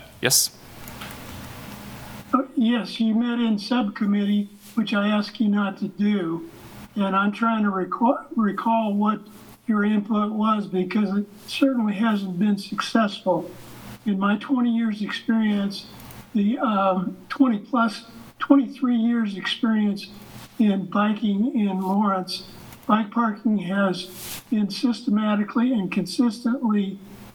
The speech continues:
Speaker 2: uh, denied, delayed, and degraded over that time.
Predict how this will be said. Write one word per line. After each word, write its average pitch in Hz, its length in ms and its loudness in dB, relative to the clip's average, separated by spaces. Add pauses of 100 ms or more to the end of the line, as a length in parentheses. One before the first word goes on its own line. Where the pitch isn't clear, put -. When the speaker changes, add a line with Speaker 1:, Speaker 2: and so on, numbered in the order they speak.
Speaker 2:
uh, 196 200 4
denied, 202 720 0
delayed, 202 480 2
and 196 300 -2
degraded 208 840 2 (2500)
over 226 240 4
that 208 280 0
time. 214 580 0